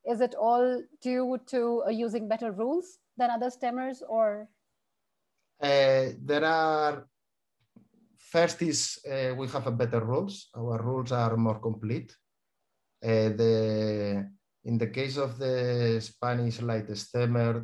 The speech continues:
Speaker 2: their algorithm is m-, more simple, and they don't look for all, for all the cases. Also, for the invariants on the special cases, we have a small list of, uh,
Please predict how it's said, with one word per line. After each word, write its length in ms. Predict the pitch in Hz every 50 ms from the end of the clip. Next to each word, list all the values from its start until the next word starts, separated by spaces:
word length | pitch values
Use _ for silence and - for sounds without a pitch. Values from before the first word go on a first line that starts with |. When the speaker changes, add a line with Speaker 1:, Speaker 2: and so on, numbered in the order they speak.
| 113 113
Speaker 2:
their 240 | 113 113 113 110 117
algorithm 600 | 117 120 120 117 117 110 117 113 107 113 117 120
is 380 | 113 104 107 - - - - -
m-, 280 | 120 113 117 113 113 - -
more 220 | 117 117 117 113
simple, 600 | 117 - - 120 117 117 117 143 165 196 202 196 - _ _ _ _ _ _ _ _ _ -
and 220 | - 120 120 117
they 140 | 113 120 120
don't 240 | 117 120 120 120 120
look 200 | 117 113 110 107
for 160 | - 113 110
all, 480 | 110 101 104 101 101 101 98 98 92 92 -
for 160 | - 110 107
all 120 | 104 101
the 100 | 98 101
cases. 760 | 98 101 120 127 127 123 123 131 156 175 - - - - - _ _ _ _ _ _ _ _ _ _ _ _ -
Also, 600 | 123 139 143 147 143 - - - 156 156 156 151
for 240 | 151 - 135 127 120
the 420 | 120 120 117 117 113 113 113 113
invariants 920 | 113 113 113 127 131 135 131 131 127 123 123 123 123 123 123 127 120 120 123 -
on 340 | - 120 117 113 110 110 110
the 100 | 107 113
special 400 | 113 - - 117 113 - 113 113 110
cases, 680 | - 120 123 127 123 - - 139 139 139 - - - -
we 140 | - 120 117
have 260 | 120 120 120 - -
a 80 | 120 113
small 320 | - - 113 110 107 107 104 104
list 460 | 104 107 110 110 110 - - - _ _ _ _ _ _ _ _ _ _ -
of, 420 | - 113 107 101 101 - - - -
uh, 560 | - 113 107 101 98 98 92 92 90 90 85